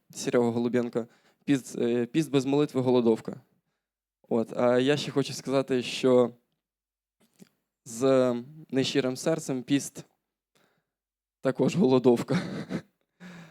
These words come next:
А чи треба Богу така жертва? Я думаю, що це все марно. Тому, вперше за все, я думаю, нам треба налаштовувати свої серця. Колись до мене підійшли,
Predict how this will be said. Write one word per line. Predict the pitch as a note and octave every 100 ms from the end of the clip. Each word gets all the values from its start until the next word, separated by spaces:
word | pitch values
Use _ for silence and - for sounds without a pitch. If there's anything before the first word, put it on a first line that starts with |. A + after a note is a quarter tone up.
| - D#3+ - - _ -
А | C3+
чи | D#3+
треба | D3 F#3 F#3 F3 E3 - _
Богу | - A2+ C3+ C3+
така | B2+ C3
жертва? | A#2+ A2 - C3 - _ _ _ _ _ _ _ _ _
Я | - D3
думаю, | D3+ C#3 B2+
що | A#2 B2
це | C#3
все | B2 - B2 A#2+ - _ _ _ _ _ _ _ -
марно. | A#2+ A#2 A2
Тому, | - C3+ D3
вперше | - F3 D#3+
за | D#3
все, | - F#3
я | F3+
думаю, | B2+ C#3 C3+
нам | C#3 C#3+
треба | B2+ C#3 B2 B2+
налаштовувати | B2+ B2+ C3 E3 D3 C3+
свої | A#2+ C3 B2
серця. | C3+ - A#2+
Колись | D3 C#3
до |
мене | C#3+ C#3+
підійшли, | C3+ C3+ C3+ - C#3 C3